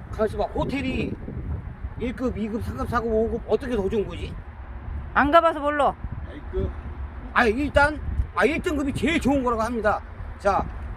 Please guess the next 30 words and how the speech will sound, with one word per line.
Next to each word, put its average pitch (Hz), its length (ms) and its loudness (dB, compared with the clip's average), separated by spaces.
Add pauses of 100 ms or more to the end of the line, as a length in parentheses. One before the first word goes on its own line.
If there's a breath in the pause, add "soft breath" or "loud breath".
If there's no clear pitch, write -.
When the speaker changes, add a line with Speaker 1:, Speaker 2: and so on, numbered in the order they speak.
(140)
Speaker 1:
호텔로 277 400 0
치면 247 440 -4
일 233 120 0
등급이 247 300 0
제일 254 340 -2
좋은 233 220 2
건데요. 226 420 6 (300)
농막으로 254 500 4
치면 233 480 0 (360)
거의 220 400 2 (760)
일 254 280 -2
플러스 285 340 0
등급. 202 300 2 (1120)
Speaker 2:
투풀. 370 600 6 (140)
Speaker 1:
아, 214 100 4
투풀? 381 560 6 (460)
Speaker 2:
응. 262 180 2
Speaker 1:
네, 220 140 2
자, 196 240 4
일, 254 300 -2 (240)
일 208 100 -4
등급 269 260 0 (120)
투풀입니다. 247 560 0
자, 160 260 0
한번 196 340 -4 (680)
가서 240 340 2 (300)
보겠습니다. 190 380 -2
어떻게 196 420 -2
변했는지요, 196 560 2
화려하게. 202 680 2